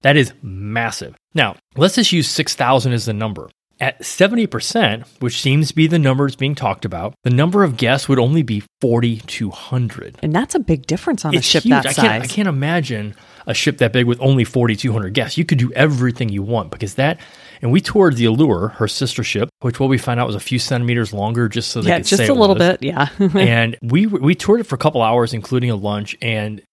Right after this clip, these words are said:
Speaker 1: there's just no way. I don't even think you could go on a seven-night cruise and see everything that's on that ship.
Speaker 2: I would agree. Now, the ship that we were gonna go on for our cruise out of Tampa was Brilliance of the Seas, which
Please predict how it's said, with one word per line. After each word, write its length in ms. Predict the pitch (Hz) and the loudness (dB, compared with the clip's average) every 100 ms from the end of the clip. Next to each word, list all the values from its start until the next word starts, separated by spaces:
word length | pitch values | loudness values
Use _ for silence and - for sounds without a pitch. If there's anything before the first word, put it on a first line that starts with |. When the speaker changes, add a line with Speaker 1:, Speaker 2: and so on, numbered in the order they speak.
| _ _ | _ _
Speaker 1:
there's 200 | 165 180 | 0 0
just 120 | 139 | 0
no 120 | 127 117 | 0 2
way. 220 | 120 113 _ - | 0 -2 _ 0
I 80 | |
don't 140 | 208 262 | 2 2
even 160 | 196 | 0
think 180 | 170 156 | 0 -2
you 80 | 143 | 0
could 260 | 131 117 113 | -2 -4 0
go 320 | 127 120 123 | 2 2 0
on 200 | 113 101 | -2 -4
a 60 | 98 | -4
seven-night 680 | - 139 127 123 113 107 | -2 0 2 0 -2 -4
cruise 540 | - 110 113 139 147 - | -8 -6 -2 -2 -4 -2
and 120 | 127 117 | -2 2
see 220 | 143 139 | 2 2
everything 400 | 120 127 123 110 | 4 2 0 -4
that's 160 | 101 | -4
on 160 | 107 98 | -4 -4
that 160 | 87 - | -6 -10
ship. 260 | - - - - | -12 -14 -6 0
Speaker 2:
I 140 | 202 | 2
would 120 | 254 | 2
agree. 340 | 208 196 190 147 | 0 0 0 0
Now, 200 | 175 170 | 2 2
the 120 | 165 | 2
ship 280 | - 226 - | 0 0 -2
that 220 | 156 139 | -4 0
we 140 | 208 | 0
were 160 | 349 294 | 2 0
gonna 180 | 170 147 | -2 0
go 240 | 147 139 | 0 0
on 200 | 135 151 | 0 -2
for 200 | - 165 | -2 -2
our 120 | - 147 | 0 -2
cruise 340 | - 151 143 | -2 -2 0
out 80 | 127 | -4
of 100 | 120 | -4
Tampa 540 | - 220 220 135 151 - _ - | -2 -2 0 0 0 -6 _ -10
was 300 | - 156 151 - _ - | 0 0 0 -8 _ -2
Brilliance 460 | 220 180 160 147 151 | 2 4 2 0 -4
of 60 | |
the 40 | 147 | -4
Seas, 360 | - 143 190 | -2 0 0
which 180 | 151 - | -2 -4